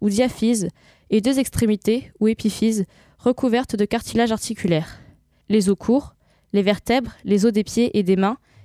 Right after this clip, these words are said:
qui sont formés d'une masse centrale de tissu spongieux recouverte de toutes parts par une couche de tissu compact. Le corps humain est constitué de deux cent six os, dont quatre-vingts pour l'axe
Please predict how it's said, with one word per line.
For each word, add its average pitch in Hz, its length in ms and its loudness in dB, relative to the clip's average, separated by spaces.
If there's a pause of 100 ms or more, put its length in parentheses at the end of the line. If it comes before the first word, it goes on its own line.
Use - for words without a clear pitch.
qui 208 140 -2
sont 208 120 0
formés 220 320 2
d'une 208 180 2
masse 233 180 2
centrale 240 400 0
de 202 80 2
tissu 233 240 -2
spongieux 214 520 2 (380)
recouverte 240 540 0
de 196 100 2
toutes - 240 -4
parts - 300 0
par 214 180 2
une 208 120 2
couche 254 240 0
de 190 80 -8
tissu 220 300 -2
compact. - 600 -4 (760)
Le 202 120 4
corps 262 200 0
humain 247 220 2
est 254 80 -4
constitué 220 500 -2
de 202 100 2
deux 214 160 2
cent 247 140 0
six 190 300 0
os, 226 120 0 (460)
dont 202 100 2
quatre-vingts 247 480 0
pour - 200 -4
l'axe - 340 -2